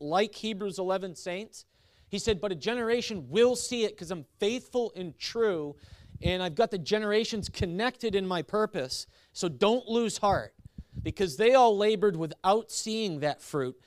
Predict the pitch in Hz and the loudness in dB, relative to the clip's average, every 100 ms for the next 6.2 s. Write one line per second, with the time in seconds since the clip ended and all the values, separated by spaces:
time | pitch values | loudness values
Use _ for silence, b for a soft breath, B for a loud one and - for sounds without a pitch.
0 | b 170 139 160 226 180 220 165 123 101 | b -6 2 8 8 8 2 0 -8 -12
1 | - _ _ _ _ _ _ _ _ _ | -18 _ _ _ _ _ _ _ _ _
2 | _ _ _ _ _ - 180 165 240 269 | _ _ _ _ _ -2 0 6 8 8
3 | 233 220 185 208 208 196 - 208 156 - | 6 6 4 2 0 -2 0 0 0 -6
4 | - 240 269 - 226 - 202 180 156 139 | -2 0 0 2 2 2 0 0 -2 -4
5 | 156 180 _ _ 156 247 247 220 214 208 | -6 -14 _ _ 4 6 6 6 4 2
6 | 202 196 | 0 -4